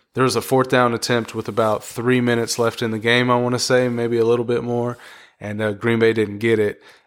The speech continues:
And that, that was pretty much when it's like, "Okay, I'm gonna go cook dinner now, because it's fucking barbecue chicken,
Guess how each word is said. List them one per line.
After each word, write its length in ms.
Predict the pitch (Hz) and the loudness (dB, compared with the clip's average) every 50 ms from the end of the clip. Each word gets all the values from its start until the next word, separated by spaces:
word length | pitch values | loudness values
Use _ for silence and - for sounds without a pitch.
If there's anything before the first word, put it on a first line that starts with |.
| _ | _
And 240 | - 101 101 101 107 | -6 -4 -4 0 2
that, 160 | 120 127 120 | 2 2 4
that 120 | 123 123 120 | 4 4 2
was 140 | 117 107 - | 2 0 -2
pretty 200 | - 110 101 95 | -4 -4 -4 -4
much 200 | 101 101 - - | -4 -6 -6 -6
when 80 | 107 | -6
it's 140 | 101 98 - | -6 -4 -4
like, 120 | 107 - | -4 2
"Okay, 340 | - 175 170 - 165 147 - - - | 2 2 2 2 0 0 -2 -8 -8
I'm 100 | - 131 139 | -4 -2 0
gonna 120 | 139 135 | 0 2
go 160 | 123 131 127 | 2 2 0
cook 220 | 127 - 123 104 - | 2 0 -6 -2 -2
dinner 240 | 110 101 98 95 | -2 -2 -2 -4
now, 220 | 95 95 95 98 - _ _ _ _ | -8 -8 -12 -12 -14 _ _ _ _
because 680 | 110 101 - 113 104 101 101 98 98 98 98 - - - - - - - - _ _ _ _ _ _ _ _ _ _ | -12 -8 -4 -4 -2 -2 -2 -2 -4 -4 -4 -6 -6 -6 -10 -18 -20 -20 -20 _ _ _ _ _ _ _ _ _ _
it's 120 | 110 - | -10 -2
fucking 260 | - 131 127 - 127 | -2 -2 -2 -2 0
barbecue 400 | 117 131 131 131 131 131 - 135 | 2 2 2 2 0 -2 -2 -2
chicken, 420 | 135 - 175 170 - - 95 95 | 0 0 -2 -2 -2 -6 -10 -10